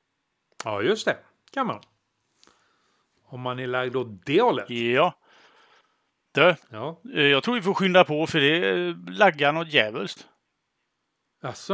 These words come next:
Speaker 2: Ja.
Speaker 1: Ja, ja, ja, ja. Eh, okej. Eh, men då skulle jag bara säga att jag är skeptisk. Eh, det var ju det jag skulle säga.
Speaker 2: Ja.
Speaker 1: Det var ju, jag hade cliffhanger där. Jag är ju skeptisk till de nya pengarna. Men det beror väl på att jag inte känner igen dem.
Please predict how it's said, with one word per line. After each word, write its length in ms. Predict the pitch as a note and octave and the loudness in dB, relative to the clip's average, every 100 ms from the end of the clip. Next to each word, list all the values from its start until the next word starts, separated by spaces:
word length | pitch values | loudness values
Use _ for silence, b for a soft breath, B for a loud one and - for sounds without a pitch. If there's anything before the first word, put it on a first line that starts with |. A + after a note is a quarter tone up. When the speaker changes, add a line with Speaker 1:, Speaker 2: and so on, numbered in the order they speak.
| G3+ | -4
Speaker 2:
Ja. 160 | C3 B3 | -6 -8
Speaker 1:
Ja, 180 | C3+ F#3 - | -8 -10 -16
ja, 220 | C#3 E3+ | -12 -10
ja, 180 | F#3+ F3 | -8 -8
ja. 200 | E3+ F3 _ _ _ b b b b b b b _ - | -10 -14 _ _ _ b b b b b b b _ -6
Eh, 880 | D#3 D3+ D3+ D3 D3 D3 D3 D3 D#3+ F3 | -4 -4 -4 -4 -4 -4 -4 -6 -6 -2
okej. 340 | F#3+ F#3+ F3 F#3+ D#3 - | -2 0 -2 -2 -8 -2
Eh, 320 | E3+ F3 F3 F3 - _ | 2 2 2 -4 -14 _
men 160 | F3+ G#3 | 2 4
då 120 | A#3 | 2
skulle 160 | A3+ A#3 | 2 2
jag 80 | |
bara 80 | G#3+ | 2
säga 120 | G3+ F#3 | 0 4
att 60 | |
jag 60 | G3 | 4
är 40 | |
skeptisk. 600 | F#3 G#3 - - G3 - | 4 0 -2 -4 -4 -2
Eh, 140 | F#3 F3+ | 0 2
det 60 | |
var 100 | F#3+ | 2
ju 40 | G3+ | 2
det 60 | |
jag 120 | G3+ | 0
skulle 160 | - F3+ | -2 2
säga. 140 | D#3 | 8
Speaker 2:
Ja. 80 | G3+ | 8
Speaker 1:
Det 60 | D#3+ | 8
var 120 | E3 | 0
ju, 260 | F3+ F3 E3 | 0 0 -2
jag 60 | |
hade 140 | E3 E3 | -4 -4
cliffhanger 440 | F#3 E3+ D3+ C#3+ | -8 -8 -8 -8
där. 80 | A#2 | -8
Jag 80 | C3 | 0
är 40 | |
ju 60 | E3+ | 0
skeptisk 680 | E3+ - G3 - - G3+ - | 0 -6 -6 -10 -10 -8 -8
till 80 | - | -6
de 120 | E3 | -6
nya 180 | D#3+ C3 | -2 -4
pengarna. 360 | A#2+ F#2+ G#2 G2 _ b b b b b b b _ | -4 -6 -8 -14 _ b b b b b b b _
Men 260 | C#3 D#3 D3 | -6 -4 -4
det 80 | D3+ | 0
beror 240 | G3 F#3 | 4 4
väl 100 | C#3+ | 2
på 140 | D#3+ D#3 | -2 -2
att 180 | - - | -4 -6
jag 80 | |
inte 160 | C#3 - | -6 -6
känner 260 | - B2 A#2 | -6 -6 -6
igen 280 | A2+ F#2 G#2 | -10 -10 -6
dem. 220 | D3 | -6